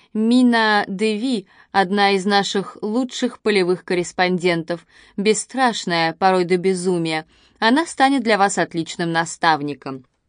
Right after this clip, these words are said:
Мистер Катхари нажимает кнопку на телефоне,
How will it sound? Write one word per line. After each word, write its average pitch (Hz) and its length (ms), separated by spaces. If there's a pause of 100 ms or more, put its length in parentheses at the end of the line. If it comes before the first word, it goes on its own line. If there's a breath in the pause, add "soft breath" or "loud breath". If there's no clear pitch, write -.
(1120 loud breath)
Мистер 302 360
Катхари 214 580
нажимает 190 540
кнопку 180 420
на 170 140
телефоне, 220 680